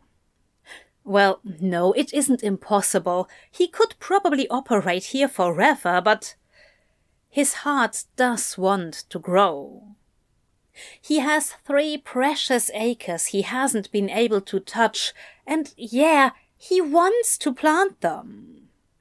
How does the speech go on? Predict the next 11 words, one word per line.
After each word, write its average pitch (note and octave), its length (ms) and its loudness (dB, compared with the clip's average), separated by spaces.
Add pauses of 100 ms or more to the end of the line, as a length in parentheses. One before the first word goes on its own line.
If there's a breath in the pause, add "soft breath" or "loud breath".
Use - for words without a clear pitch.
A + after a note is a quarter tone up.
(760 loud breath)
He D#4 220 0
wants D4 440 2
to D4 140 -6
get D4 300 0
out G#3+ 340 2
from B3 320 2
under A#3 440 4
H A3 300 0
E F#3 200 -2
L G3+ 280 6
law. E3 640 0